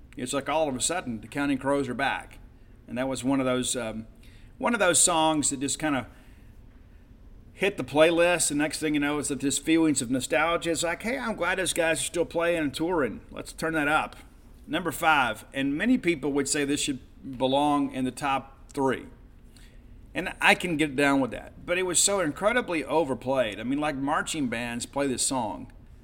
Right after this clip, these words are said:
It's Accidentally in Love from the Shrek Two soundtrack. Did you know that?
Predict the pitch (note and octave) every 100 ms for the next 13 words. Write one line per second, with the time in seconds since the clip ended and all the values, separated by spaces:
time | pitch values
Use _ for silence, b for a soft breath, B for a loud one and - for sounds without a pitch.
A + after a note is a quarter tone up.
0 | b b b b b b - - - C3
1 | D3 F3+ - C#3+ D#3+ D3+ C3+ B2 B2+ G#2
2 | F2 - - - - - - - - -
3 | - - - - - - - D3+ D#3+ C#3+
4 | - D#3 D#3+ D#3+ - D#3 D3+ B2 G#2+ -
5 | - - C#3+ B2+ A2 G#2 - - - -
6 | A#2+ B2 C#3+ D3+ E3+ F3+